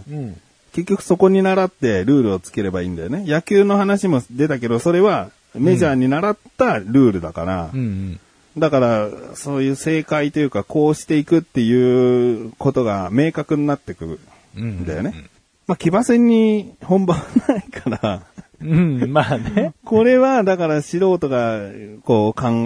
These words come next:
Speaker 2: えた、素人がっていうか、騎馬戦のプロもいないからね。
Speaker 1: うん。
Speaker 2: その学校とかが、教育委員会とかが考えて、
Speaker 1: うん。
Speaker 2: こうすれば毛が減らせられるんじゃないかってことで、
Speaker 1: うん。
Speaker 2: やってるだけだから、そこはつまんなくなる可能性は大だね。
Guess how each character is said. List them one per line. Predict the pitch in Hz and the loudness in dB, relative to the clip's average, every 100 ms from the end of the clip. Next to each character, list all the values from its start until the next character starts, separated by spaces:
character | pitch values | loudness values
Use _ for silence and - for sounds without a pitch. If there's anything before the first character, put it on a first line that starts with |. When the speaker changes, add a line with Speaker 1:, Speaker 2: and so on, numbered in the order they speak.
| 113 | 0
Speaker 2:
え | 101 | -2
た、 | 92 82 | -4 -8
素 | 90 - | -8 -2
人 | 113 123 104 | 0 0 0
が | 95 | -4
っ | 87 | -6
て | - | -6
い | 90 | -6
う | |
か、 | 85 80 - | -6 -10 -8
騎 | - | -4
馬 | 117 | -2
戦 | 123 | 0
の | 117 | 0
プ | 123 | 0
ロ | 110 | 0
も | 92 | 0
い | |
な | 110 127 | 0 -2
い | 98 | -4
か | 82 | -8
ら | 76 | -4
ね。 | 165 - | -4 -4
Speaker 1:
う | |
ん。 | 120 110 87 - 92 _ _ - | -4 -6 -6 -10 -20 _ _ -6
Speaker 2:
そ | 95 | -4
の | 92 | -2
学 | 95 - | -4 -2
校 | 104 98 | 2 2
と | 95 | 0
か | 92 85 | -4 -4
が、 | 76 78 _ _ | -6 -10 _ _
教 | 113 104 | -2 0
育 | 110 | 0
委 | |
員 | 104 | -2
会 | 95 80 | -2 -6
と | 82 | -8
か | 82 | -10
が | 80 85 90 | -10 -12 -14
考 | 117 104 104 | -8 -4 -4
え | 95 87 | -4 -6
て、 | 80 | -10
Speaker 1:
う | |
ん。 | 80 - _ _ | -10 -18 _ _
Speaker 2:
こ | 117 | -2
う | 113 | 0
す | 117 | 2
れ | 113 | 0
ば | 95 78 - | 0 -6 -8
毛 | 113 | -8
が | 104 98 | -6 -6
減 | 101 | -4
ら | 92 95 101 | -4 -4 -8
せ | - 110 | -4 -2
ら | 101 | 0
れ | 101 104 | 0 0
る | |
ん | 110 104 | 0 0
じ | |
ゃ | 95 | -2
な | 98 | -4
い | 101 | -6
か | - 82 | -10 -12
っ | |
て | _ 92 | _ -4
こ | 196 | 2
と | - | 2
で、 | 107 | 2
Speaker 1:
う | 82 | -2
ん。 | 107 78 - _ _ _ | -8 -14 -20 _ _ _
Speaker 2:
や | 107 104 | -4 -4
っ | |
て | - 107 | -2 0
る | 104 | 0
だ | 104 | 0
け | 113 | 0
だ | 90 | -2
か | 87 | -4
ら、 | |
そ | 92 233 | 2 0
こ | - | 2
は | 330 | 0
つ | 302 302 | 0 2
ま | 294 | 4
ん | 294 | 4
な | 208 | 4
く | 135 | 2
な | 135 | 0
る | 113 | -2
可 | 120 | -4
能 | 104 101 | -4 -2
性 | |
は | 98 | -4
大 | 104 104 82 | -4 -6 -6
だ | 73 | -10
ね。 | 110 | -14